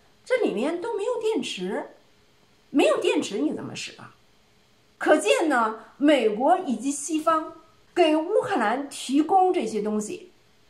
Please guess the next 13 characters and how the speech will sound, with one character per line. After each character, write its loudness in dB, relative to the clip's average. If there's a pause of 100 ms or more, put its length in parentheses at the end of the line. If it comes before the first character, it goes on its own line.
(180)
并 2
不 -2
去 -4
考 -8
虑 -6 (340)
乌 4
克 -2
兰 -4 (140)
前 -6
线 -6
将 -6
士 -8
的 -8